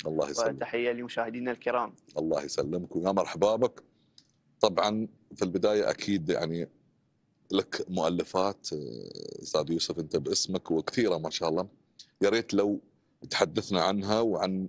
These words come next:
Speaker 1: أبرز تلك المؤلفات.
Speaker 2: آه، بالبداية اسمي يوسف العزاوي، صاحب دار أولد بوك، آه، في العراق. آه، عندي خمس مؤلفات، منها قد رزقت حبها وحديث السعادة. آه، ترجمت لخمس لغات وطبعت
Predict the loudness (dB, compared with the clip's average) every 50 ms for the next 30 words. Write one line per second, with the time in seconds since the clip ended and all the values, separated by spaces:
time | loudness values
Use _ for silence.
0 | -6 -2 0 0 4 4 4 4 4 2 -2 -6 -10 -14 _ -4 -4 -4 -2 -2
1 | -4 -6 -4 -6 -10 -10 -12 -12 -16 -20 -20 _ _ -20 _ _ _ _ _ -20
2 | -16 -12 -10 -8 -8 -6 -6 -6 -6 -2 0 0 2 0 -2 -2 -2 -2 -2 -2
3 | -2 -4 -2 -2 -2 -2 0 0 2 2 2 0 0 -2 -4 -6 -10 -8 -2 -2
4 | -2 -2 -2 -2 0 2 2 2 2 2 2 2 2 0 -2 0 0 0 0 -2
5 | -10 -20 _ _ _ _ _ _ _ _ 0 2 2 2 2 0 -2 -2 0 2
6 | 2 2 2 2 2 4 2 2 2 -2 -4 -6 _ _ _ _ _ _ _ _
7 | -2 0 0 2 2 2 0 0 0 -2 0 -2 -4 -2 -4 -4 -4 -4 -2 0
8 | 2 2 2 0 2 2 2 2 2 0 -4 -8 -20 -16 -8 -8 -6 -6 -6 -4
9 | -4 -4 -2 -2 -2 -2 -4 -6 -6 -6 -6 -6 -2 0 0 2 2 2 2 2
10 | 0 0 -2 -2 -4 -6 -6 -6 -6 -8 -2 0 2 2 2 2 0 0 -2 -2
11 | -4 -8 -18 -20 -20 -20 -20 _ _ -2 0 2 2 2 2 2 2 2 2 0
12 | -2 0 0 -2 0 0 -2 -2 -2 -2 -6 -8 -4 -2 -2 -2 -2 -2 -2 0
13 | 2 2 2 2 0 -2 -6 -4 -2 0 2 2 2 0 -2 -2 0 0 0 0
14 | -2